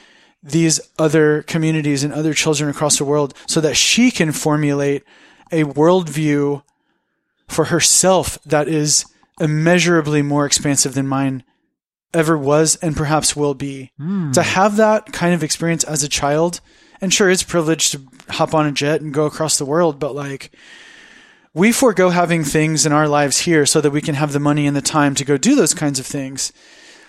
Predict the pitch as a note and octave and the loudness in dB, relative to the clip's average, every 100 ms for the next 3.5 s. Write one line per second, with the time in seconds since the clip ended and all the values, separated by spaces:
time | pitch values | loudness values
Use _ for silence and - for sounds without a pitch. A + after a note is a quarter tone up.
0 | _ _ _ _ _ D3 G#3+ G3 D#3+ D#3+ | _ _ _ _ _ 0 2 2 2 2
1 | D#3 C#3+ D3 C3+ D3+ C#3+ C3 - - E3 | 2 0 -2 0 0 0 -2 -6 -4 -2
2 | F3 F#3 F3 F3 F3 - - D#3 D#3+ E3+ | 0 2 4 4 2 -2 -4 -2 0 0
3 | D#3 E3 D3+ D3+ D3 | 0 0 2 2 -2